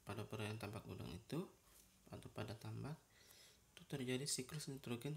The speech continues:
pada perairan tambak. Yang pertama, fiksasi nitrogen, yaitu suatu proses pengikatan nitrogen yang dilakukan oleh fitoplankton maupun bakteri. Nitrogen yang diikat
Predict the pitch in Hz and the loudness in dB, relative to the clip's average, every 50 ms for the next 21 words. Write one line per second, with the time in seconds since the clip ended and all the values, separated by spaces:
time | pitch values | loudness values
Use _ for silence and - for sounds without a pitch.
0 | - - 123 120 127 127 - - 113 110 110 117 123 127 127 - 127 123 117 110 | 0 0 0 0 0 -2 0 0 2 2 2 2 0 -2 -2 -4 -6 -4 -2 0
1 | 110 110 113 - - - - - - - - - - - - - - - - - | 0 -2 -4 -6 -14 -20 -20 -20 -20 -20 -20 -20 -20 -20 -20 -20 -20 -20 -20 -20
2 | - - - - - - - - - - - - - - - - 120 117 117 120 | -20 -20 -20 -20 -20 -20 -20 -20 -20 -20 -20 -20 -12 -8 -6 -4 -4 -2 -2 -2
3 | 117 - 117 120 135 147 - - - - - 123 - 123 117 117 110 - - - | 0 0 0 2 2 0 -2 -2 0 0 2 2 2 2 2 2 2 2 2 0
4 | 104 107 - 135 151 170 175 170 - - 156 165 - - 110 - - 139 165 202 | 2 2 4 4 4 4 4 2 -2 -8 -8 -6 -4 -4 -4 0 2 2 2 2
5 | - - - - - - - - - - - - - - - - - - - 135 | 0 -6 -16 -20 -20 -20 -20 -20 -16 -12 -12 -12 -12 -12 -14 -12 -8 -4 -2 0
6 | 127 - 127 - - 131 131 - 170 175 - - - 147 143 143 143 - 135 - | 0 0 0 2 4 4 4 6 6 4 4 4 2 2 2 2 2 0 0 2
7 | - 135 135 131 127 - 139 165 170 143 127 123 120 120 120 120 120 120 117 113 | 2 4 4 4 4 6 6 6 6 8 8 8 8 8 6 4 4 4 4 4
8 | 117 117 113 113 - 117 110 - 123 - - - 107 107 117 120 - 113 110 - | 4 4 2 2 0 -2 2 2 2 2 2 2 2 2 2 0 -2 -4 -4 -2
9 | 113 - - 113 110 110 113 120 139 139 147 143 131 123 127 - - 135 127 120 | -2 0 0 2 2 2 2 2 0 2 2 2 2 0 0 0 0 0 2 2
10 | 117 117 - - 113 107 110 107 104 101 104 - - - - - - - - - | 0 0 -2 0 2 2 4 4 2 2 0 -4 -10 -14 -20 -20 -18 -18 -20 -20
11 | - - - - - - - - - - - - - - - - - - - - | -20 -20 -20 -20 -20 -20 -20 -20 -20 -20 -20 -20 -20 -20 -20 -20 -20 -20 -18 -18
12 | - - - - - - - 113 - - 127 123 127 151 170 170 165 156 147 135 | -16 -16 -16 -18 -10 -6 -4 -2 0 2 2 2 4 4 6 6 6 6 4 4
13 | - - 123 127 - - - 139 160 175 | 4 2 2 0 0 0 2 2 2 2